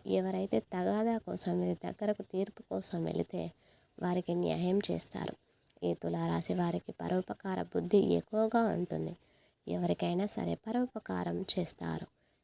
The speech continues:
ఇలా ఎవరికి పడితే వారికి పరోపకారం చేయడం వల్ల చిక్కుల్లో పడే అవకాశం ఉంటుంది.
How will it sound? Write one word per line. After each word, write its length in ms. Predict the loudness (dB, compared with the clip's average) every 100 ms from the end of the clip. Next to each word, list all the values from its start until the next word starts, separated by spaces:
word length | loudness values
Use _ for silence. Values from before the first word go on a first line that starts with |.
| _
ఇలా 160 | -4 -2 0 2
ఎవరికి 320 | 2 0 -2
పడితే 320 | -2 -2 0 -2
వారికి 320 | -2 -2 -4
పరోపకారం 1200 | -2 -2 -2 -2 -2 -2 -6 -16 -8 -4 0 0
చేయడం 420 | 0 0 0 0 0
వల్ల 200 | 0 0 0
చిక్కుల్లో 440 | -4 -4 -2 0 2
పడే 260 | 2 0 2
అవకాశం 560 | 0 -2 -2 -2 0 0
ఉంటుంది. 400 | 0 -2 -4